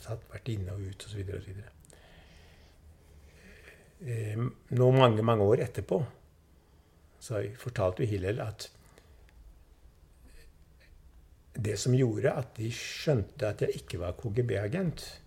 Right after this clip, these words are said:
det var at jeg holdt en seder på to og en halv time, for det ville ikke en K G B-agent orket og ikke kunne gjøre.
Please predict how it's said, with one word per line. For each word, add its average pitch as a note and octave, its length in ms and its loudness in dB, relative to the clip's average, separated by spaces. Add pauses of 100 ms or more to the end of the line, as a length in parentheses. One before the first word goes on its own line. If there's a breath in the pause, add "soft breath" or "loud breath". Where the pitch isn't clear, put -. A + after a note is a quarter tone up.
(540 soft breath)
det F2 140 -4
var F2 180 0
at G2+ 160 -2
jeg G2+ 380 0 (480)
holdt A2+ 260 -4
en B2 80 2
seder F2+ 400 0
på C3 160 -4
to - 220 -6
og - 20 -4
en G#2+ 80 -4
halv A2+ 240 -2
time, G#2 240 -4
for A#2 160 -6
det A#2 140 -6
ville C3 180 -8
ikke - 160 -10
en - 80 -10
K - 160 -10
G F#2 80 -6
B-agent F#2+ 480 -6
orket - 480 0
og A2 160 -2
ikke - 240 6
kunne D#3 240 8
gjøre. B2 400 6